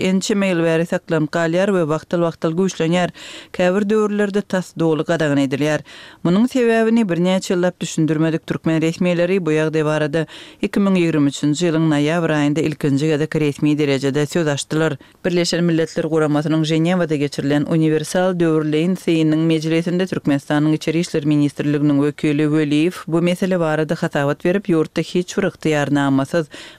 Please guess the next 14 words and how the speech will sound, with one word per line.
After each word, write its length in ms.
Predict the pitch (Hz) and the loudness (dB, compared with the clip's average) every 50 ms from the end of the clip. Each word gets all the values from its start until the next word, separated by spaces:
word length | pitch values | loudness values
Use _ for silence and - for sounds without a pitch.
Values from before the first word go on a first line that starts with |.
| _ | _
maşyn 420 | - 170 160 - - 202 202 220 233 | -2 -2 -2 0 0 0 0 0 0
sürýän 380 | - 175 156 151 147 143 147 | 0 0 0 0 0 0 0
köp 220 | - - 156 - - | -2 -4 -6 -6 -4
sanly 320 | - 175 156 151 156 151 | -2 -2 0 2 2 2
aýalyň 460 | - 151 156 156 151 147 135 143 143 | 0 0 0 0 0 0 0 0 0
taplanlygyny 680 | - - 139 - - 151 156 165 170 180 185 190 190 185 | 0 -2 -6 -4 -2 -2 0 0 0 0 0 0 0 0
howpsuzlygy 680 | - - 180 165 - - - 165 156 160 165 175 208 | 0 -2 -2 -2 -2 -2 -4 -2 0 2 2 2 0
üçin 240 | 202 - - - 190 | 0 -2 -2 -2 0
etmek 320 | 185 175 - - 190 180 | 0 0 0 0 0 0
üçin 280 | 180 - - 196 180 175 - - - - - - - - | 0 -2 -2 -2 -2 -2 -4 -8 -16 -18 -20 -14 -4 -2
derňe 360 | 180 180 170 160 165 175 180 | 0 0 2 0 0 0 0
başlanyp, 480 | 175 175 175 - - 180 170 175 170 - | 0 0 -2 -2 -4 -2 -2 -2 -2 -4
şol 300 | - - 170 170 170 170 | -4 -2 -2 0 0 2
döwürde 480 | 175 165 160 160 156 151 170 170 156 | 2 2 2 0 0 0 -2 -2 -2